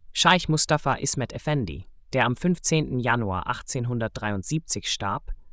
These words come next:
hinterließ eine Hasire, die mit seinen Kalifas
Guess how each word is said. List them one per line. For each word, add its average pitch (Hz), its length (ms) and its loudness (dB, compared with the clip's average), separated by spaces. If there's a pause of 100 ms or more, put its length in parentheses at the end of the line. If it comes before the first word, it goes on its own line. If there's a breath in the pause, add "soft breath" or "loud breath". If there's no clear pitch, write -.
(160)
hinterließ 151 460 2
eine 123 200 0
Hasire, 117 540 0 (520)
die 135 60 2
mit 127 140 0
seinen 120 280 2
Kalifas 147 760 -2